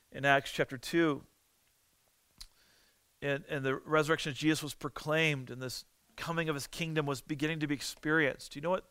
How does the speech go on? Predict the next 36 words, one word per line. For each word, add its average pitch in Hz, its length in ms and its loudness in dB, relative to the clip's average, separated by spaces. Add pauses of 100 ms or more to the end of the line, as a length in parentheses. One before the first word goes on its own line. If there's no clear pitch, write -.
Christians 151 400 -4
did? 143 340 -2 (1120)
They 139 120 0
dedicated 151 800 4
themselves 151 500 6
to 147 120 -10
the 139 120 -8
teaching 147 520 -6
of 143 160 -4
the 147 80 -2
word, 147 480 4
to, 135 140 -8 (300)
to - 80 -12
prayer, 147 600 6
to 131 120 -10
breaking 143 480 -2
bread 139 320 4
together. 143 600 2 (420)
But 143 80 -6
you 160 60 0
know 214 80 0
what 214 100 2
else 190 180 4
they 196 100 4
did 170 260 4
in 160 80 -2
Acts 156 220 2
chapter 156 240 -4
two, 156 240 -2
verse 147 180 -4
forty-five? 147 720 0 (1400)
They 143 80 0
were 151 120 2
selling 202 540 4
their 196 120 4
possessions 147 840 0